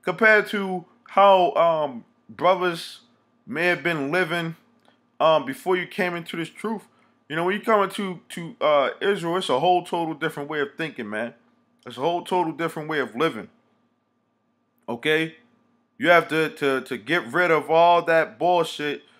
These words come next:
that you was doing before, all them, them worldly ways, you know? Whereas, you know, people... Um, in this world, how they look at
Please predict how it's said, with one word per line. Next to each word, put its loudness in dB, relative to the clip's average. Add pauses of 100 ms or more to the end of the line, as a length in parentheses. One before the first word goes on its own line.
(260)
that 2
you -4
was -6
doing 2
before, 0
all 8
them, -4 (260)
them -6
worldly 2
ways, -4 (520)
you -10
know? 0 (360)
Whereas, 0 (100)
you -12
know, -2
people... -6 (460)
Um, 2
in -4
this 0
world, 4 (200)
how 10
they 4
look 0
at 0